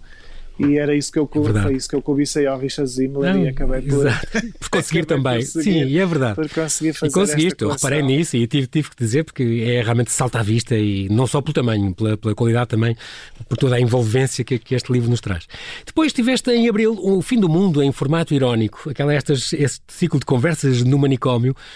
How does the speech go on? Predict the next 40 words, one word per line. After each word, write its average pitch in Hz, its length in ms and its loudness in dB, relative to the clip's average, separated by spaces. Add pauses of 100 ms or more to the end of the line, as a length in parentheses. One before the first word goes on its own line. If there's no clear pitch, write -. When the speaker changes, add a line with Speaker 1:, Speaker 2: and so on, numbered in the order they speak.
(240)
Speaker 2:
muito 143 260 2
giro 135 180 0
sobre, 120 280 0
sobre 123 240 0
a 123 40 4
loucura 123 420 2
em, 113 140 0
em 113 140 2
formato 120 380 -2
streaming. 117 760 0
A 101 40 -2
primeira 104 260 0
conversa 110 360 -2
foi, 107 160 -2
portanto, 104 280 -2
em 107 120 4
abril. 117 280 0 (480)
Ahm, 123 520 2 (100)
este - 300 -4
projeto 139 320 0
social 185 360 0
e 185 40 2
cultural 151 340 2
que - 60 -8
permite, 139 340 0 (420)
que 127 220 2 (100)
pretende 139 320 -2
legitimar 117 200 0 (420)
artistas 113 360 -2
portugueses 127 480 -2
com 269 200 2
doenças 143 360 0
mentais, 113 340 0
está - 160 -4
sempre 123 180 0
com 113 200 0
um 202 40 4
escritor, 135 460 0 (320)
um 247 140 4
psiquiatra 156 600 -2